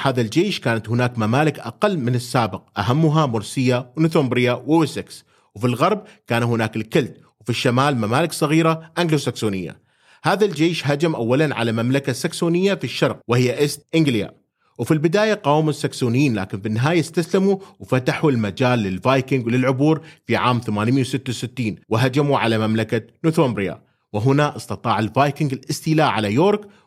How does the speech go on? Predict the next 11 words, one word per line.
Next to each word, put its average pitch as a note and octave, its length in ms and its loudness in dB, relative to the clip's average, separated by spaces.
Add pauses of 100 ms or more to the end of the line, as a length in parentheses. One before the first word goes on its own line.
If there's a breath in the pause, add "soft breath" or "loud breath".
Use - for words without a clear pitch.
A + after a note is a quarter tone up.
(140 soft breath)
وبها C#3+ 460 0
استسلمت A#2+ 640 -4
نوثومبريا، D#3+ 640 0 (160 loud breath)
ومن E3+ 360 2
وضع B2+ 340 0
الفايكنج B2 540 0
ملك E3 260 0
صوري F3+ 360 0
على A#2 200 0
عرش A2 400 -2 (180)
نوثومبريا. B2 480 0